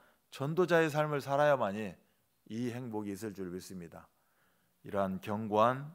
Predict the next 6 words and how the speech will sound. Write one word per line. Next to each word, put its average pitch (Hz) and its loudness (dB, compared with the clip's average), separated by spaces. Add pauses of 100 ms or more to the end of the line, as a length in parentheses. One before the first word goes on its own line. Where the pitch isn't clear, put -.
(160)
응답 104 0
누리시기를 101 0 (400)
주님의 101 -4
이름으로 101 0
부탁을 98 -4
드립니다. 92 -2